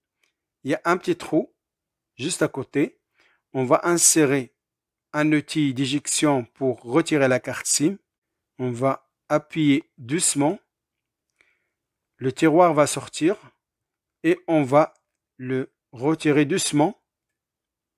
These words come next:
Ces appareils sont vraiment fragiles, donc il faut faire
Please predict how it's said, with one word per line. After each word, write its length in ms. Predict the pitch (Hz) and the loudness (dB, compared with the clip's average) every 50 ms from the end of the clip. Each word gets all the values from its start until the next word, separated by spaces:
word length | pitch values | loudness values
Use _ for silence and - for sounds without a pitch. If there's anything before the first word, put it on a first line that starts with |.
| _ _ _ _ _ _ _ _ _ _ _ _ _ _ _ _ _ _ _ _ _ _ _ _ _ _ _ _ _ _ _ _ _ _ _ - - - _ _ _ _ _ | _ _ _ _ _ _ _ _ _ _ _ _ _ _ _ _ _ _ _ _ _ _ _ _ _ _ _ _ _ _ _ _ _ _ _ -16 -16 -16 _ _ _ _ _
Ces 240 | - - 151 135 156 | -2 0 2 6 6
appareils 400 | 180 - - 202 180 185 196 180 | 4 6 4 2 4 4 2 2
sont 240 | - - 175 175 | 2 0 0 0
vraiment 400 | 151 127 135 156 185 190 190 185 | -2 0 0 0 0 2 0 -2
fragiles, 580 | 165 - - - 156 156 131 131 151 160 151 131 | -2 -4 0 0 2 2 2 0 0 0 0 0
donc 220 | 113 135 139 127 - | -2 -4 -4 -4 -6
il 40 | 139 | -12
faut 160 | - - 143 | -8 -8 -8
faire 400 | 131 - - 156 156 156 - _ | -8 -2 0 2 2 2 0 _